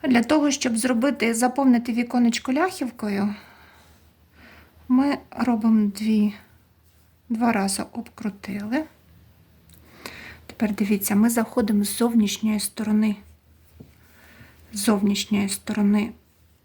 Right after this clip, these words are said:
оцього квадратика. Але нитка у нас має бути ось так перекручена.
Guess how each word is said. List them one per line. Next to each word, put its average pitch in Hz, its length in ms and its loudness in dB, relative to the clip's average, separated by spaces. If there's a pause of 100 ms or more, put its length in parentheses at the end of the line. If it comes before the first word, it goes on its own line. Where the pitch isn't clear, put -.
(300)
оцього 208 280 -6
квадратика. 202 720 -6 (1600)
Але 226 220 2
нитка 240 360 2
у 214 80 0
нас 214 320 0
має 226 320 0
бути 214 340 -6
ось 220 180 -4
так 226 200 -8
перекручена. 208 720 -4